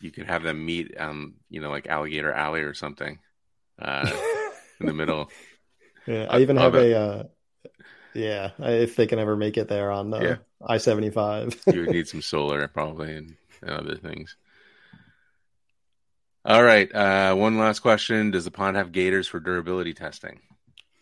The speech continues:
Speaker 2: Not that we've seen, but because it's a pond in Florida, it almost certainly can have gators at any time. It's
Speaker 1: Right.
Speaker 2: like Schrodinger's gator, I think.
Speaker 1: Yeah, they're, they're always a-, around.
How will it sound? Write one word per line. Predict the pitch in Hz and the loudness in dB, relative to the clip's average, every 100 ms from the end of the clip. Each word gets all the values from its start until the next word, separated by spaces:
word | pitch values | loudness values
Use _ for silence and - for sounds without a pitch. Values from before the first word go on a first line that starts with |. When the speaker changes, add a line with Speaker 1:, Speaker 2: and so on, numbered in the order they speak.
| _ - - _ _ | _ -20 -20 _ _
Speaker 2:
Not | - 160 196 | -2 0 6
that | |
we've | 190 175 | 8 8
seen, | - 151 143 120 | 6 4 4 4
but | 107 107 107 - _ _ | 2 0 -2 -8 _ _
because | 123 139 135 | 0 4 4
it's | 131 | 2
a | |
pond | 123 127 123 | 0 2 2
in | 117 | 0
Florida, | 107 117 113 101 95 | 0 2 2 0 -2
it | 107 | -2
almost | 117 117 110 | -2 0 0
certainly | 123 110 107 | 0 -2 -2
can | 107 - 104 101 | -6 -6 -8 -6
have | 104 101 | -6 -6
gators | 107 104 101 101 101 | -4 -2 -2 -4 -6
at | - 107 | -8 -6
any | 110 101 | -6 -8
time. | 104 104 - - 123 | -8 -8 -8 -8 -6
It's | 123 120 | -4 -2
Speaker 1:
Right. | 110 | -2
Speaker 2:
like | - - - | -4 -14 -10
Schrodinger's | - 113 110 104 98 | -2 0 0 -4 -6
gator, | 98 98 98 92 - | -6 -6 -6 -10 -10
I | 117 | -10
think. | 110 117 117 _ _ - - _ _ _ _ _ _ _ _ _ | -10 -10 -12 _ _ -20 -20 _ _ _ _ _ _ _ _ _
Speaker 1:
Yeah, | 87 73 69 _ _ - | -12 -10 -12 _ _ -10
they're, | 82 80 82 | -8 -8 -8
they're | 80 82 | -6 -4
always | 82 82 82 | -4 -6 -8
a-, | 80 - | -12 -16
around. | 98 82 76 73 76 | -12 -8 -6 -8 -12